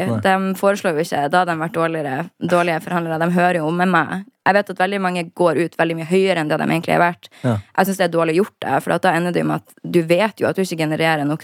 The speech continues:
Speaker 2: til å dekke de kostnadene. Du er bare gjerrig og vil ha masse cash. Så jeg vil heller at den som er modig nok til å starte en bedrift og gidde å bruke penger på at jeg skal fronte deres produkt,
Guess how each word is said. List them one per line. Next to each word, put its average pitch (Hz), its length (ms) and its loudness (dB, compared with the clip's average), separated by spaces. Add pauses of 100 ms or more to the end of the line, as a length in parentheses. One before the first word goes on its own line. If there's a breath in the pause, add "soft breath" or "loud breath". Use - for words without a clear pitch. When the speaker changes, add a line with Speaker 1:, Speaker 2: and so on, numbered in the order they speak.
Speaker 2:
til - 80 -6
å 113 160 0
dekke - 320 -4
de 131 80 -2
kostnadene. 156 420 -2
Du 160 80 -2
er 170 140 0
bare 151 160 -2
gjerrig 160 300 -2
og 143 80 -6
vil 151 100 -4
ha 151 60 0 (100)
masse 151 240 -4 (100)
cash. 226 300 0 (320 loud breath)
Så - 160 2
jeg 202 80 0
vil 202 80 -2
heller 214 220 0
at 185 120 -4 (300 soft breath)
den 190 160 2
som 175 160 -4
er 170 60 -4
modig 196 260 0
nok 170 240 0
til 151 80 -2
å 165 80 -2
starte 175 400 0
en 165 80 -2
bedrift 165 320 -4
og 165 160 -4
gidde 185 320 -2
å - 60 -6
bruke 165 180 -4
penger 175 240 -2
på 87 80 -2
at - 80 -20
jeg 165 300 0
skal 214 100 -2
fronte 226 260 0
deres 233 300 0
produkt, 262 320 2